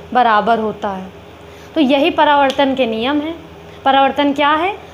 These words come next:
जब कोई प्रकाश किरण किसी चिकने या पॉलिशदार तल से टकराती है तो टकरा के उसी मार्ग में वापस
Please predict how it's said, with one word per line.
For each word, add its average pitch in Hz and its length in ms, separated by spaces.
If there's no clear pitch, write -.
जब 349 280
कोई 311 160
प्रकाश 233 500
किरण 208 300
किसी 320 340
चिकने 285 520
या 415 80
पॉलिशदार 277 680
तल 262 140
से 294 160
टकराती 254 600
है 440 200
तो 349 60
टकरा 285 440
के 392 140
उसी 359 220
मार्ग 285 260
में 320 120
वापस 226 360